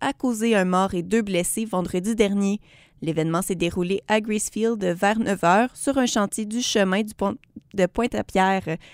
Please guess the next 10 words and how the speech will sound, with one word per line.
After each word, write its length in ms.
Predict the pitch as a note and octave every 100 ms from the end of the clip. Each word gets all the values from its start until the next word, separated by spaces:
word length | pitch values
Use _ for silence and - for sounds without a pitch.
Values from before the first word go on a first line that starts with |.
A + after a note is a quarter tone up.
| - -
Des 80 | F#3
travaux 320 | - F3 F#3
de 100 | G3
fondation 560 | G3 G3+ F#3 F3 - G3
devaient 340 | G#3 A#3 A3 A3
être 180 | G#3+
effectués 460 | F#3+ F#3 F3 - A3
sur 160 | - F3+
un 120 | F3
édifice. 640 | G3+ G3 - G#3 C4